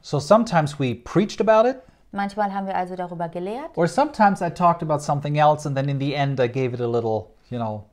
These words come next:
Speaker 1: healing message.
Speaker 2: Und manchmal habe ich, ähm, gepredigt und am Ende habe ich ein bisschen den Twist Richtung Heilung gemacht.
Speaker 1: Just so that truth falls into our heart.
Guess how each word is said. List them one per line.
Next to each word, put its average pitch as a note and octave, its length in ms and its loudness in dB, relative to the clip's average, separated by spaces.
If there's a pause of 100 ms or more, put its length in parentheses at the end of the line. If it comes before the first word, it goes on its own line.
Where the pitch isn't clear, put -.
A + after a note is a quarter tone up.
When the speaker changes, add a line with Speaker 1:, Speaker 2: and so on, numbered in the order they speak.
Speaker 1:
healing A#2 340 -2
message. - 640 -10
Speaker 2:
Und G3+ 140 -6
manchmal A3 480 -6
habe G#3 220 -4
ich, G#3 260 -8
ähm, F3 420 -10 (220)
gepredigt C#4 580 -10
und G#3+ 120 -10
am F#3 140 -6
Ende B3+ 400 -6
habe A3 200 -6
ich G#3+ 180 -14
ein G3 440 -8
bisschen B3 500 -10
den G3+ 200 -6
Twist B3 560 -8
Richtung G#3 540 -8 (140)
Heilung E3+ 340 -6
gemacht. D3 320 -12
Speaker 1:
Just A3+ 280 -4
so G3+ 120 0
that F3 160 -2
truth E3 380 -2
falls C#3+ 500 0
into C3 300 -8
our G#2+ 180 -6
heart. - 420 -8